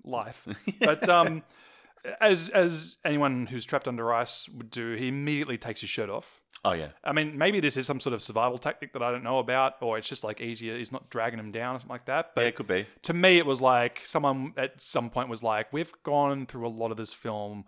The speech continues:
Speaker 2: Yeah.
Speaker 1: and Sly hasn't been shirtless once."
Speaker 2: Yeah, we gotta get, we, yeah, we gotta get a shot of Sly looking sexy.
Speaker 1: Yeah, yeah. Get that fucking shirt off, man.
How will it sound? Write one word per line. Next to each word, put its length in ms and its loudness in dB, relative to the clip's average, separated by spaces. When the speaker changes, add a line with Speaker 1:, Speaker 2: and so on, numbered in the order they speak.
Speaker 2:
Yeah. 260 -12
Speaker 1:
and 280 -10
Sly 480 0
hasn't 240 -8
been 160 -12
shirtless 420 -10
once." 400 -12
Speaker 2:
Yeah, 360 2
we 100 -2
gotta 160 -2
get, 200 -4
we, 220 -12
yeah, 240 -4
we 100 -4
gotta 140 -2
get 120 -4
a 40 -4
shot 240 -6
of 100 -16
Sly 560 0
looking 280 -8
sexy. 480 -6
Speaker 1:
Yeah, 340 2
yeah. 240 -2
Get 140 -2
that 200 -2
fucking 300 2
shirt 320 4
off, 160 4
man. 360 2